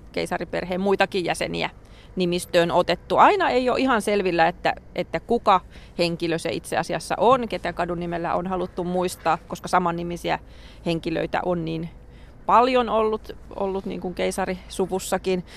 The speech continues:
Mutta juuri, juuri Katariinan katu, Helenan katu, Marian katu, nämä on tämmöisiä hyvin,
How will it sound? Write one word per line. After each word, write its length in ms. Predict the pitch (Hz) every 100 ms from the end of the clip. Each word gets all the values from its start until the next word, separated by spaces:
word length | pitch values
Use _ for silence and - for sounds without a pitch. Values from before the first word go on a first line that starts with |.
| - - -
Mutta 200 | 202 233
juuri, 460 | 196 196 285 262 -
juuri 540 | - 247 233 226 208 - - -
Katariinan 640 | 170 180 185 185 185 185
katu, 320 | 190 190 196
Helenan 440 | 190 185 185 185 185
katu, 360 | 180 - 180 - - - - - -
Marian 420 | 175 180 185 180 185
katu, 360 | 185 - 180 - - - -
nämä 180 | 185 165
on 80 | 170
tämmöisiä 480 | 175 170 175 170 - - - - - - - 190
hyvin, 320 | 175 180